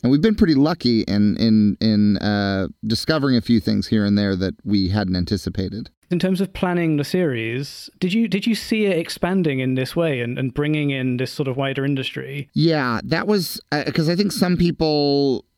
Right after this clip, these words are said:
Speaker 1: assumed at the beginning that it was a, a limited series and that it would be maybe a few episodes and then it would build towards me talking to Tom Hanks and that, that, you know, that would be sort of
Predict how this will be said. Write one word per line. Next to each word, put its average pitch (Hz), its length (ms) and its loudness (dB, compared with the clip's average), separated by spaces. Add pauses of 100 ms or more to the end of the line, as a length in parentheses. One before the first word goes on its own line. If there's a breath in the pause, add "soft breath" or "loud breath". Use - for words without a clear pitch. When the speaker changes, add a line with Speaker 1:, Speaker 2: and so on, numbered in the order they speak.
Speaker 1:
assumed 143 600 2
at 120 100 0
the 123 80 0
beginning 123 440 4
that 113 120 2
it - 80 -6
was 101 220 0
a, 104 320 0
a 117 40 0
limited 127 440 4
series 120 640 0
and 107 160 2
that 107 220 -2
it 113 120 -2
would 101 140 -2
be 113 140 2
maybe 107 500 0
a 95 60 -6
few 143 240 2
episodes 113 640 -2
and 101 120 0
then 104 120 0
it - 20 -2
would 101 220 -2
build 110 260 0
towards 104 480 -2
me 107 480 4
talking 104 540 -4
to 107 100 -4
Tom 101 300 -4
Hanks 101 400 -4
and 90 240 -4
that, 101 280 -6
that, 117 300 -6
you 123 140 -2
know, 110 100 -2
that 110 140 -2
would 107 160 -2
be 110 420 0 (960)
sort 123 240 0
of 110 160 -6